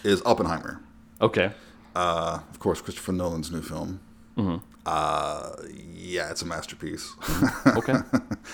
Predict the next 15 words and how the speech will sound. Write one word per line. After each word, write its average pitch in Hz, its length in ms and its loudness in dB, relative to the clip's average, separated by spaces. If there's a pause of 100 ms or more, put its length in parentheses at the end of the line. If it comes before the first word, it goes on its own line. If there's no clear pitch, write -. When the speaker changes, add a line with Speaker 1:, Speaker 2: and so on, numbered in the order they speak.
(120)
Speaker 1:
I 131 100 12
know 139 140 12
you 127 180 10
were 120 120 12
dubious. 107 720 8
Speaker 2:
<laughs> - 200 6
Speaker 1:
I, 110 280 10
I - 40 12
don't 127 120 12
know 117 140 12
why 104 160 10
you 101 200 4
doubt. 92 500 4 (100)
Speaker 2:
I 127 60 8
just 135 480 8